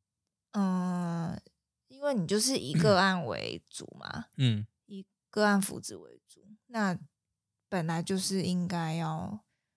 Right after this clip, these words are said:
Speaker 1: 把关这件事啊。
Speaker 2: 嗯。
Speaker 1: 嗯。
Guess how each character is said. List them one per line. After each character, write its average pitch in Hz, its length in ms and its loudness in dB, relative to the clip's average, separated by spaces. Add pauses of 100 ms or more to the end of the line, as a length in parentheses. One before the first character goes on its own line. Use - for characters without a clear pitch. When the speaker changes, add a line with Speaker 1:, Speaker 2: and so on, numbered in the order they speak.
(440)
Speaker 1:
把 135 180 -4
关 160 260 -8
这 156 120 -6
件 - 220 -10
事 - 280 -6
啊。 - 280 -12
Speaker 2:
嗯。 110 280 2 (1040)
Speaker 1:
嗯。 185 280 -18